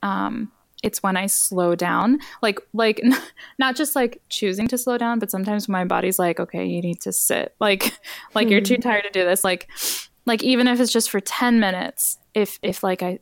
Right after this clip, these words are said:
Speaker 1: like, you slow down and you just watch your kids just for, like, ten minutes. Um, like, in our house, we often have music on in the house, like, when I'm doing laundry or whatever. Um, and that's something that, like, like, whenever I put the music on, I'm like, "Okay, I'm gonna get some stuff <laughs> done."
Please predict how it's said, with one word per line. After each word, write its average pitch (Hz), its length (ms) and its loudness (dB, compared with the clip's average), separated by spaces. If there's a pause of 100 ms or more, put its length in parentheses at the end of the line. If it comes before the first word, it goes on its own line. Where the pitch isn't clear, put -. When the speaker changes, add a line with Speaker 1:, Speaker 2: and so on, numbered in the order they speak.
Speaker 1:
like, 180 220 -4
you 180 60 -6
slow 185 320 0
down 180 460 2
and 185 180 -2
you 180 60 -4
just 175 240 -4
watch 175 340 0
your 170 80 -6
kids - 300 -6
just 247 200 0
for, 285 80 0
like, 240 180 2
ten 202 240 0
minutes. 175 480 -2 (520)
Um, 185 480 2 (340)
like, 214 180 2
in 220 80 4
our 214 120 2
house, 208 260 0
we 208 120 2
often 190 340 -2
have 185 180 -6
music 220 420 6
on 180 380 -2 (100)
in 190 80 -2
the 185 60 0
house, 190 260 -2
like, - 160 -4
when 196 120 -2
I'm 202 120 -4
doing 180 320 -4
laundry 175 320 -4
or 175 100 -4
whatever. 175 480 0 (600)
Um, 202 480 2 (140)
and 262 100 4
that's 294 160 4
something 262 240 4
that, 196 180 0
like, 190 300 0 (500)
like, 202 140 0
whenever 180 200 -2
I 175 60 2
put 196 160 -6
the 196 80 -6
music 185 260 -4
on, 190 120 -2
I'm 185 100 -4
like, 175 160 -4
"Okay, 240 340 -2
I'm 95 80 -6
gonna 226 120 -2
get 233 180 -4
some 226 140 0
stuff 240 280 0
<laughs> - 0 -
done." 254 500 0